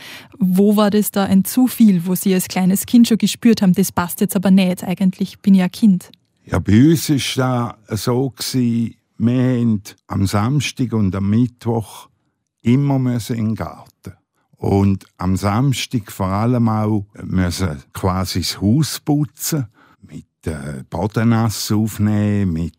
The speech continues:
Speaker 2: Küche putzen und, und, und.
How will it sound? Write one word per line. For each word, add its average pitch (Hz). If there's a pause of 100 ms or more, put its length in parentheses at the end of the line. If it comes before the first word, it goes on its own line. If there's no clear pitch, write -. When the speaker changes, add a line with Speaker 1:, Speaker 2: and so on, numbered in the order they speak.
Speaker 2:
Küche -
putzen 113
und, 127
und, 95
und. 135